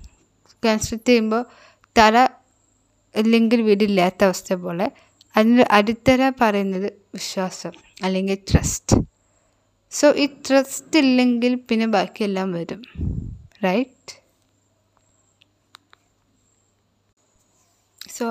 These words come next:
ഈ അറിയാത്ത കൊണ്ട് തന്നെ ഒത്തിരി ഒത്തിരി കൺഫ്യൂഷൻസ്, ഒത്തിരി ഒത്തിരി ക്ലാരിഫിക്കേഷൻസ് ഒക്കെ ഉണ്ടാവും. Even എനിക്കും സംഭവിച്ചിട്ടുണ്ട്. So നമുക്ക് ഒരു കാര്യം സംഭവിക്കുമ്പോഴാണ് മറ്റൊരു കാര്യത്തിലേക്കുള്ള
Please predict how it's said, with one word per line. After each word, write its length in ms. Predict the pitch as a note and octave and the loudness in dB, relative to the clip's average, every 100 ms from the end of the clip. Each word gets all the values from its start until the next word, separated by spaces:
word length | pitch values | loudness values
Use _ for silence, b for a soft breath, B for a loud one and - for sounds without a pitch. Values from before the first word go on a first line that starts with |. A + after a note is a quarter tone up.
| A3+ | -6
ഈ 100 | A#3 | -6
അറിയാത്ത 560 | A3 G3+ G#3 A#3 A#3+ C4 | -6 -6 -4 -4 -4 -6
കൊണ്ട് 300 | C4 A#3+ A#3 - | -4 -4 -6 -8
തന്നെ 260 | G#3+ G#3 G#3 G#3+ | -8 -6 -8 -10
ഒത്തിരി 460 | - _ A#3+ A#3+ | -14 _ -2 0
ഒത്തിരി 480 | A#3+ A3 - G#3+ A3 G#3+ | -2 -4 -6 -4 -4 -4
കൺഫ്യൂഷൻസ്, 1080 | G#3 F#3 - G#3 G3+ - F#3+ F#3+ - - F3+ F3+ | -4 -6 -6 -6 -6 -6 -10 -10 -14 -14 -10 -12
ഒത്തിരി 360 | - - G#3+ G#3+ | -12 -6 -4 -4
ഒത്തിരി 420 | G#3+ G#3 G#3 G#3 G#3 b b b b - | -6 -6 -4 -6 -8 b b b b -8
ക്ലാരിഫിക്കേഷൻസ് 1400 | F#3+ F#3 F#3+ G#3 - G#3 - F#3 F#3 - F3+ F3 - - - - | -2 0 0 -4 -8 -10 -8 -8 -10 -14 -14 -14 -16 -16 -16 -18
ഒക്കെ 460 | - _ _ - | -20 _ _ -6
ഉണ്ടാവും. 400 | G#3+ F3 E3+ D#3 _ _ _ - | -6 -4 -8 -10 _ _ _ -6
Even 260 | G#3+ A#3 A3+ | -4 -2 -4
എനിക്കും 360 | G#3+ G#3 - A#3+ | -4 -8 -6 -4
സംഭവിച്ചിട്ടുണ്ട്. 880 | B3 A#3 A#3 A3+ G#3+ - F3 D3+ E3+ _ _ b b - | -2 0 0 0 -6 -10 -10 -12 -20 _ _ b b -14
So 80 | G#3 | -8
നമുക്ക് 260 | G3+ G#3 | -6 -2
ഒരു 180 | G#3+ G3+ | -2 -2
കാര്യം 380 | A3 G#3+ G#3 A3 | -2 -2 -2 -4
സംഭവിക്കുമ്പോഴാണ് 1000 | A3 A3 G#3+ G#3+ G#3+ G#3+ G#3 G#3+ G#3 G3+ | -4 -2 0 -2 -2 -6 -4 -2 -4 -6
മറ്റൊരു 400 | G3+ F3+ F3 F#3+ G3 | -8 -10 -12 -12 -6
കാര്യത്തിലേക്കുള്ള 760 | G3+ F#3+ F#3 G3 F#3+ G3+ G3 | -4 -4 -6 -10 -8 -6 -6